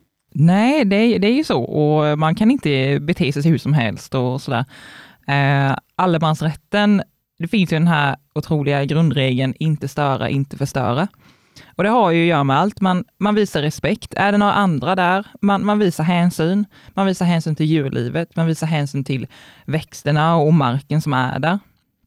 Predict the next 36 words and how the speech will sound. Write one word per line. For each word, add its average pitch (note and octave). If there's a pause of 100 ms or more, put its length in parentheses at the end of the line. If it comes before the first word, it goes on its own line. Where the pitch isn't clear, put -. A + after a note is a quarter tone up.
(600)
Och G3
den A3
här G3
guiden, F3
den E3 (220)
i, D#3
eh, C3 (760)
i -
inledningen E3
så, D3 (260)
så -
står B2+
det A#3
om G3+
allemansrätten. C#3+
Man G#3+
kan G#3+
läsa F3+
om D#3 (840)
vad, G3
vad, G3+
vad A3+
gäller F3
allemansrätten? D#3+
Vad, F3+
vad G#3
finns -
det G#3+
för C4
regler? D#3 (580)
Och -
för F#3
varje F3
område D#3+
så -
har D3+